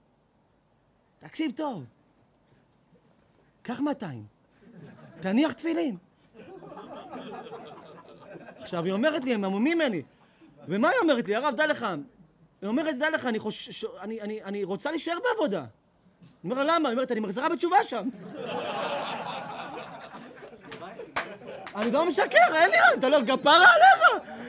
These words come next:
אליאן, היא אמרה לי, "תקשיב, אני, אני אומרת לך, אתה,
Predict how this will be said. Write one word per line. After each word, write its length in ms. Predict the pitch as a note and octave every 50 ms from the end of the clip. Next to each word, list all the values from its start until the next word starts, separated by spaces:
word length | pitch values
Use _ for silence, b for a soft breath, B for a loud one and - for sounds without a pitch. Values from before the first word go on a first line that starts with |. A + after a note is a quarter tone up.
| B B B
אליאן, 380 | A#3 D4 F4+ D#5 E5 G5 F#5 E5 E4+
היא 140 | D4+ C#4+
אמרה 200 | C4+ B3+ C#4+ E4+
לי, 100 | F#4 F#4+
"תקשיב, 400 | F4 D#4+ C4+ - - F4+ G4 F#4+
אני, 280 | F4 D4 C#4+ C4+ B3+ A#3
אני 120 | A3+ A3+
אומרת 360 | A3 A3 A3+ B3 D#4 E4+ E4+ -
לך, 80 | D#4+ D#4
אתה, 220 | C4+ - A#3+ A3